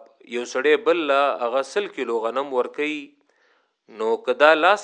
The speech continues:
په لاس باندې وي، نو دا خو بیا هم سود دی. خو چې کله په یو جنس کې وي او زه تعالی همغه جنس کې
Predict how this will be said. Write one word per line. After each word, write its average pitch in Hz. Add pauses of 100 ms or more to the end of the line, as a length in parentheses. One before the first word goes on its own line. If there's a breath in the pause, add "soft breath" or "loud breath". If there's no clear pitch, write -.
په 147
لاس 160
باندې 151
وي، 139
نو 113
دا 123
خو 127
بیا 127
هم 127
سود -
دی. 92 (840 soft breath)
خو 113
چې 135
کله 190
په 180
یو 190
جنس 180
کې 190
وي 180 (680)
او 127
زه 160
تعالی 165
همغه 175
جنس 165
کې -